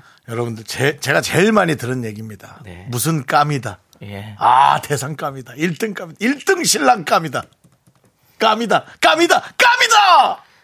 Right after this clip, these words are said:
Speaker 2: 일 등 신랑 깜이나. 지금 몇 등이죠? 결혼하는 순서로 치면 순위가 많이 밀려 있습니다. 순위권 바뀝니다.
Speaker 1: 순위권 바뀝니다.
Speaker 2: 예.
Speaker 1: 네.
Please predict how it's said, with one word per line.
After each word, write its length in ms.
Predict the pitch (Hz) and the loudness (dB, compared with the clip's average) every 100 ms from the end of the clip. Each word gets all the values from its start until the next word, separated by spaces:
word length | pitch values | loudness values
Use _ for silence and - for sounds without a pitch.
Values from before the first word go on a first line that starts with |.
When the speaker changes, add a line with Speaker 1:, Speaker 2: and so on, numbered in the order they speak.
| _ - | _ -2
Speaker 2:
일 160 | 180 | 0
등 140 | 175 240 | 2 0
신랑 300 | 254 269 262 | 2 2 4
깜이나. 560 | 262 277 285 208 208 _ _ _ _ _ _ _ _ _ _ - _ - - | 4 4 2 0 -4 _ _ _ _ _ _ _ _ _ _ -20 _ -20 -20
지금 200 | - 147 | -10 -4
몇 160 | 135 131 | 0 2
등이죠? 500 | 202 190 165 185 185 _ - - - - - - _ _ _ _ _ _ _ _ - - - - - - - | 4 2 4 2 2 _ -20 -14 -14 -14 -18 -20 _ _ _ _ _ _ _ _ -20 -20 -20 -20 -20 -20 -2
결혼하는 440 | 175 196 214 214 | 2 4 4 4
순서로 400 | 190 196 185 185 | 2 2 2 2
치면 480 | - 180 180 185 190 _ _ | 0 -2 0 0 -6 _ _
순위가 360 | - 160 147 | -6 -2 0
많이 260 | 127 117 170 | -2 0 0
밀려 160 | 170 151 | 4 2
있습니다. 400 | 135 127 110 113 | 0 -8 -8 -8
순위권 420 | 175 180 - 139 | -6 -4 -4 -6
바뀝니다. 140 | - | -8
Speaker 1:
순위권 420 | - 147 151 156 147 | -8 -4 -2 -2 -4
바뀝니다. 600 | - - 147 156 139 110 - - - | -8 -6 -6 -4 -6 -10 -14 -20 -16
Speaker 2:
예. 60 | |
Speaker 1:
네. 140 | 107 | -14